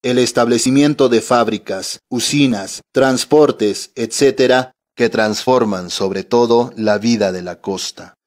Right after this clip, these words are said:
La formación de un proletariado industrial con creciente y natural tendencia a adoptar un ideario clasista,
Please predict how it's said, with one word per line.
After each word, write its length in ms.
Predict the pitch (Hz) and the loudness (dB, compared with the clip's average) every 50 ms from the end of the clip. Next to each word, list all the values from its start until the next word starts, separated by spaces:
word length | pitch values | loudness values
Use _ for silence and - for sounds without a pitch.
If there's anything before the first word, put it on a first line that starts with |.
| _ - | _ -4
La 180 | 117 123 123 120 | -2 -2 0 2
formación 680 | - 135 131 131 135 123 - - 151 147 156 160 151 | 2 2 2 2 0 0 0 2 2 2 4 2 2
de 100 | 127 135 | 2 2
un 120 | 135 143 139 | 2 2 2
proletariado 720 | - 135 127 117 113 110 - 113 113 117 127 123 120 123 | 2 2 2 2 2 2 0 0 2 2 4 4 4 2
industrial 640 | 123 120 113 110 104 - - 117 120 120 123 123 120 | 2 0 0 0 -2 -4 -4 -2 0 2 2 2 2
con 180 | - 123 110 | 0 -2 -2
creciente 540 | 104 - 110 104 - - 135 135 131 117 139 | 0 -2 -2 -2 0 2 2 2 2 2 0
y 80 | 131 123 | 2 2
natural 460 | 117 110 104 - 110 113 120 123 117 | 0 -2 -2 -4 -2 0 0 0 0
tendencia 720 | 120 117 113 110 120 120 120 117 - - 120 127 123 120 _ - | 0 0 0 2 2 0 0 0 -2 -2 0 0 0 0 _ -2
a 180 | 117 120 123 123 | 0 2 2 4
adoptar 420 | 120 120 117 - - 139 139 139 | 4 2 2 2 2 2 4 4
un 140 | 139 135 135 | 2 2 2
ideario 520 | 123 110 113 113 117 120 120 120 120 107 | 2 2 2 2 2 2 2 2 0 0
clasista, 720 | - 113 98 - - - 123 110 - - - 95 101 98 | 0 -4 -6 -6 -6 -6 -6 -6 -6 -8 -12 -16 -16 -18